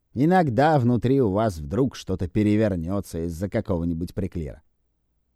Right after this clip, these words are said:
Вы, скорее всего, искренне примете участие в его судьбе. Ужасные вещи, которые с ним происходили, жуткие предательства, от которых он страдал,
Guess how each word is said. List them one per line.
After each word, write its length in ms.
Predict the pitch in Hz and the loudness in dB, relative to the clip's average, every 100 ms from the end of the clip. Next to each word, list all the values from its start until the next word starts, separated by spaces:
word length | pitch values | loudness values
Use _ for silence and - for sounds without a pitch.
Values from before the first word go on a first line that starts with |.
| _ _ _ _ _ | _ _ _ _ _
Вы, 140 | - 135 | 0 0
скорее 420 | - 120 123 160 | 2 4 6 4
всего, 220 | - 123 | 4 2
искренне 560 | 120 156 151 139 123 120 | 4 4 4 4 4 4
примете 440 | 123 143 123 110 | 6 6 6 4
участие 500 | 110 - 113 - 92 | 0 0 -2 -2 -4
в 60 | 87 | -4
его 120 | 82 | -6
судьбе. 360 | 80 82 65 67 _ _ _ _ _ _ _ _ - | -8 -10 -10 -14 _ _ _ _ _ _ _ _ -8
Ужасные 640 | 87 127 190 180 156 151 | 4 8 8 6 4 4
вещи, 360 | 143 151 - - | 4 2 0 -4
которые 320 | 113 113 107 | -4 -4 -4
с 80 | - | -2
ним 120 | 104 | -2
происходили, 640 | 92 90 - 82 78 73 | -2 -6 -4 -4 -4 -6
жуткие 480 | 76 120 175 - 156 | 0 2 4 4 2
предательства, 840 | 147 147 120 147 131 - 87 - 87 | 4 0 2 2 2 -2 -8 -6 -6
от 80 | |
которых 320 | - 98 - - | -4 -6 -6 -6
он 100 | 131 | -8
страдал, 800 | - 139 143 143 156 139 73 | -6 -4 -4 0 0 0 -4